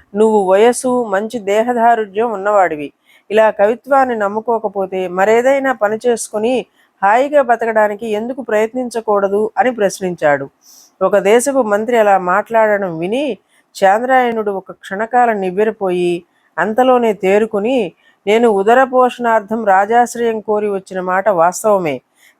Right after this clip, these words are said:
కవిత్వం చెప్పడం నా ప్రత్యేక అర్హత కాబట్టి ఆ కారణంగా నాకు రాజాశ్రయం లభిస్తుందనుకున్నాను. అలా కాక మహారాజు గారు మరే విధంగానైనా తమ కొలువులో ఆశ్రయం కల్పిస్తానన్నా అందుకు సిద్ధమే" అన్నాడు.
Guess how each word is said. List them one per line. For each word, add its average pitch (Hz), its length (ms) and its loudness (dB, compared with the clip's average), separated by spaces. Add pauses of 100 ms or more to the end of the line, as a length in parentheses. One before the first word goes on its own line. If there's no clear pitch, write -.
కవిత్వం 269 560 0
చెప్పడం 240 320 -4
నా 220 120 0
ప్రత్యేక 202 540 -2
అర్హత 190 340 2
కాబట్టి 214 760 -2 (340)
ఆ 196 160 2
కారణంగా 254 600 0
నాకు 208 280 -2
రాజాశ్రయం 220 720 0
లభిస్తుందనుకున్నాను. 180 1080 -4 (400)
అలా 208 220 2
కాక 226 320 0
మహారాజు 233 600 0
గారు 196 460 0 (340)
మరే 208 320 4
విధంగానైనా 254 580 0
తమ 214 240 -2
కొలువులో 220 440 0
ఆశ్రయం 208 560 0
కల్పిస్తానన్నా 208 1000 -4 (400)
అందుకు 196 300 0
సిద్ధమే" 208 640 0
అన్నాడు. 151 420 -2